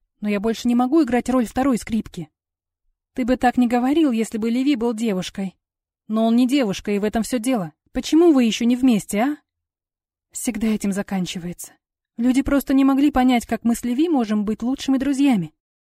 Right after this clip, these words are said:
Никто нас не понимал. Думаю, потому что у них никогда не было лучшего друга противоположного пола.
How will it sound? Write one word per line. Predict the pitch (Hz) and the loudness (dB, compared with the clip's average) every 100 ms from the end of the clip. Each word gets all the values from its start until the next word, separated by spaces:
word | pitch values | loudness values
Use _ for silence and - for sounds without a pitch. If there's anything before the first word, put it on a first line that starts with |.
| _ | _
Никто | 214 214 - 294 | -2 -2 0 2
нас | 262 - | 2 0
не | |
понимал. | 202 226 247 247 175 _ _ _ _ 226 | 0 2 2 2 -2 _ _ _ _ -2
Думаю, | 320 349 320 | 2 4 4
потому | 285 277 254 269 | 2 2 2 2
что | - | 2
у | 247 | 2
них | 254 240 | 2 2
никогда | 233 233 226 320 | 0 0 2 4
не | 302 | 4
было | 262 254 | 4 2
лучшего | 240 233 - 202 | 0 -4 -4 -2
друга | 208 254 | -2 -4
противоположного | 247 220 196 185 202 196 190 208 226 | -4 -6 -6 -4 -2 -2 -2 -2 -2
пола. | - 311 196 | -2 -2 -4